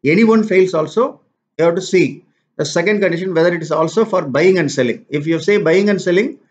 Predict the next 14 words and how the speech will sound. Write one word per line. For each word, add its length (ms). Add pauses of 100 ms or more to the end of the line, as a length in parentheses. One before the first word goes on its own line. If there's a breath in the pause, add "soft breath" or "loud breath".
(460)
uh, 280
sorry, 380 (180)
hold 320
and 140
sell, 320 (380)
then 200
you 140
say 200
fair 260
value 220
through 180
O 20
C 220
I. 100